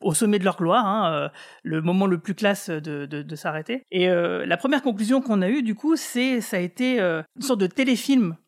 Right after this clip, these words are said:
avec, euh, un mix de, de sketchs qui s'appelait Ça va déchirer ce soir, parce que donc en, en juin deux mille trois, donc, euh, M six va envisager donc c'est une soirée prime time.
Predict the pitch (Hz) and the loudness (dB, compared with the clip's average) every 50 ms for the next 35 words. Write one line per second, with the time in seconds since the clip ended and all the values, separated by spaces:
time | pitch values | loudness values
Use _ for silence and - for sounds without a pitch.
0 | _ - - - 160 170 220 226 226 226 214 180 170 170 170 160 160 156 185 208 | _ -12 -8 -6 0 2 0 0 0 0 -2 -2 0 0 0 0 0 2 2 2
1 | 247 254 254 - 190 165 208 170 170 160 156 147 143 135 143 156 151 - - 240 | 2 0 -2 -6 -8 -2 -2 0 0 -2 -4 -6 -10 -8 -8 -8 -6 -2 -2 -2
2 | 285 - - - - 185 165 - 208 185 - 208 185 175 165 214 196 - 247 226 | -2 -4 -10 -8 -8 -8 -6 -4 -4 -4 -4 -2 -4 -4 -2 -2 -2 -2 -2 -4
3 | 220 226 220 170 - - 226 285 262 - _ - - - - _ - 185 - - | -4 -4 -4 -6 -4 -4 -4 -4 -4 -8 _ -20 -20 -20 -20 _ -18 -14 -8 -6
4 | 196 175 170 196 185 - 185 165 156 - - 165 165 170 180 233 254 262 233 196 | -6 -2 -2 -2 -2 -2 -4 -4 -4 -4 -6 -4 -4 -2 0 2 2 2 2 2
5 | 190 190 185 175 - - 262 269 240 196 165 - - 160 147 147 - - 190 190 | 2 2 0 0 -2 -2 -2 -2 -2 -2 -6 -6 -6 -6 -6 -6 -4 -2 -2 -2
6 | 180 254 240 220 - - 160 139 139 139 - - - 180 175 202 202 196 214 202 | 0 0 -2 -2 -2 -6 -6 -4 -4 -4 -8 -8 -6 -4 -2 -2 0 0 0 0
7 | 190 220 208 185 180 170 - - - 180 - - 170 165 - 262 220 220 220 220 | 2 0 -2 -2 -4 -8 -8 -8 -8 -8 -6 -4 -6 -4 0 0 0 0 0 -2
8 | - - 214 196 185 - 208 208 262 247 160 147 | -2 -2 -2 -2 0 0 0 0 0 0 -2 -4